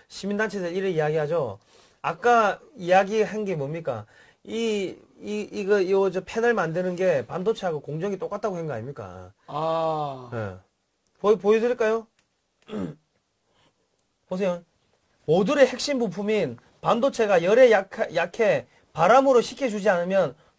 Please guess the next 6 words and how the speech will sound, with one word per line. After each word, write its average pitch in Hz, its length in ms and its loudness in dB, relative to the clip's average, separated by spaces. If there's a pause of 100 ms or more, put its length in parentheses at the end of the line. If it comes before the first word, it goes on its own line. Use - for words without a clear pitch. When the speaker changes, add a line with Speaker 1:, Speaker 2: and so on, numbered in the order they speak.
Speaker 1:
효율이 269 320 0
떨어지기 220 380 0
때문이다. 147 680 -4 (400)
이런 240 240 -2
이야기가 175 240 4
나오죠. 131 500 -4